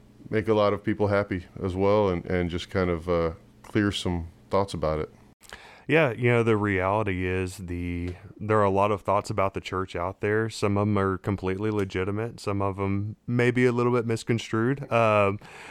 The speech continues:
Speaker 2: but that's what we wanna talk about. We wanna talk about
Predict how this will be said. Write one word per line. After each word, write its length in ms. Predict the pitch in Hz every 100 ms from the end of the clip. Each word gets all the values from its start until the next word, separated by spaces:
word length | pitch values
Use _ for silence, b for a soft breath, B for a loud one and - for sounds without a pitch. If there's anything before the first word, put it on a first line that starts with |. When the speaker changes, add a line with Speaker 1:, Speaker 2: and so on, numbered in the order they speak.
| B
Speaker 2:
but 360 | 107 123 117 113 110 104 98
that's 240 | 131 143
what 100 | 151
we 80 | 139
wanna 300 | 127 127 107
talk 320 | 113 117 -
about. 380 | 85 85 92 98
We 100 | 110
wanna 300 | 110 110 98
talk 340 | - 92 95
about 440 | 87 87 87 87